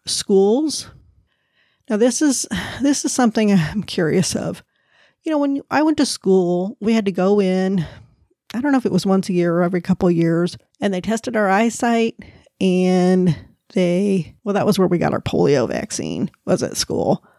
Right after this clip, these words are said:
Of course, I went to a Catholic schools. I'm not sure how schools work these days <laughs> as far as that goes. I don't remember my kids getting vaccines at school. We pretty much did it at the doctor's <laughs> office.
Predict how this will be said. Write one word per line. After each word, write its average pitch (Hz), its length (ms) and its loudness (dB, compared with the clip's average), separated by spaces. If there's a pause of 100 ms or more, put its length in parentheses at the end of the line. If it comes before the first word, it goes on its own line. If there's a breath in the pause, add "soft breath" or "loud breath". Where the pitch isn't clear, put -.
(140 soft breath)
Of - 40 -20
course, 208 140 -2
I 214 40 0
went 208 140 0
to 233 60 0
a 214 40 -2
Catholic 190 320 0
schools. - 420 -6
I'm 302 100 2
not 349 140 0
sure 254 140 0
how 240 140 2
schools - 340 -2
work 185 220 0
these 190 240 -2
days - 340 -2
<laughs> 190 1300 -2
as 247 120 -4
far 208 180 -2
as 202 80 0
that 180 160 -2
goes. 175 240 -4
I 269 80 0
don't 339 100 2
remember 339 300 2
my 277 140 2
kids 240 260 -2
getting 208 340 2
vaccines 180 560 0
at 170 140 -6
school. 165 360 0
We 185 120 2
pretty 254 160 0
much 262 200 0
did 214 160 0
it 202 100 2
at 196 140 2
the 196 60 -2
doctor's 175 400 -2
<laughs> - 20 -2
office. 170 540 0